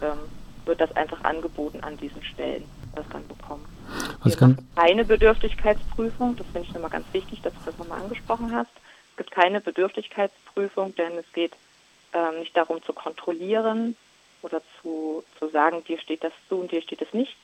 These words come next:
Speaker 1: zu. Wir glauben als Christen, dass es Wertschätzung, ähm, jeder verdient hat zu bekommen und gesellschaftliche Anteilhabe eben auch aus der christlichen Nächstenliebe, ähm, ja, verschenkt werden
Speaker 2: Mhm.
Speaker 1: darf, im wahrsten Sinne des Wortes.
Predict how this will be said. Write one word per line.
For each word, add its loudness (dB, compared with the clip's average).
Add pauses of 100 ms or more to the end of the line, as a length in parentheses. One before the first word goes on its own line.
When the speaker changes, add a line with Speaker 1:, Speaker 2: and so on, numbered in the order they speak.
Speaker 1:
zu. 0
Wir 4
glauben 2
als -4
Christen, -6
dass -4
es -6 (760)
Wertschätzung, 0 (140)
ähm, -10 (400)
jeder 0
verdient -10
hat -8 (100)
zu -10
bekommen -2
und -10 (400)
gesellschaftliche 0
Anteilhabe 4
eben 4
auch 6
aus -2
der -10
christlichen -8
Nächstenliebe, -4 (600)
ähm, 0 (280)
ja, -4
verschenkt -4
werden 10
Speaker 2:
Mhm. 8
Speaker 1:
darf, 0 (180)
im -12
wahrsten -6
Sinne -10
des -18
Wortes. -14